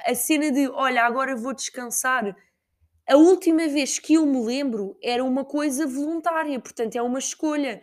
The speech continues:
Imaginem, se eu estou a ficar com sono, eu não adormeço, não. Eu come-, posso começar a ficar com sono, sem querer, sem, sem eu decidir, "Olha, vou, vou ter sono", isso eu não escolho.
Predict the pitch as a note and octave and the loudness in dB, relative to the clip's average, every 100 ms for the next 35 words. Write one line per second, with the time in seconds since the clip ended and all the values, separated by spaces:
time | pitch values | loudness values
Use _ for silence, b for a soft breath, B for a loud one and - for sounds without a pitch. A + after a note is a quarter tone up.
0 | b b A3+ A#3 A#3+ C#4 A#3+ A3 D#4 E4 | b b -2 0 0 -2 -4 -6 -4 -4
1 | E4 C#4+ A#3+ B3+ B3 A#3 A#3+ A3+ - A3+ | -4 -6 -6 -4 -2 -2 -4 -8 -6 -6
2 | G#3 A3 B3 _ _ _ _ - A#3+ A#3+ | -4 -6 -8 _ _ _ _ -4 -2 0
3 | D4 C#4 E4+ D#4 D4+ - A3 A3+ G#3+ - | -2 -2 -2 -4 -6 -12 -6 -4 -4 -10
4 | b b - G3 A3+ A#3 - B3 - - | b b -6 -6 -4 -6 -4 -6 -6 -6
5 | B3+ D#4 D#4+ E4 F4 F4 E4+ F4 E4+ - | -4 -2 -4 -4 -4 -2 -4 -6 -12 -10
6 | C4 G#3 F#3+ F3+ b b b - A#3 A#3 | -8 -8 -10 -14 b b b -2 0 0
7 | C4+ B3 G#3+ F3+ F3+ - - A3 G#3+ G#3+ | 0 -2 -2 -6 -14 -12 -8 -6 -6 -8
8 | G#3 b b - C4+ C4+ - - C4+ C#4+ | -10 b b -2 0 0 -2 -2 0 0
9 | D4 B3 G#3 F#3+ A#3+ A#3+ A3 B3+ C4+ C#4+ | 0 -2 -2 -2 -2 -2 -4 -6 -4 -6
10 | - - A3 F#3+ F3+ G3 G3 B3+ B3+ C4 | -6 -6 -6 -8 -10 -8 -6 -4 -6 -6
11 | - C4 A3 F3+ | -8 -4 -4 -6